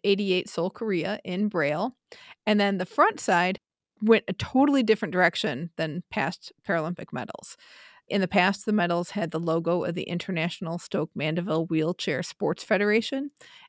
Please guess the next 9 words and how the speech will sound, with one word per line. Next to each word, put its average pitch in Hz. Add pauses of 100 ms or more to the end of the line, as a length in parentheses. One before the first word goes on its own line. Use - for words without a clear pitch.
(120)
and 165
this 247
time 165
they 156
had 190 (320)
the 196
Seoul 156
eighty-eight 160
logo, 214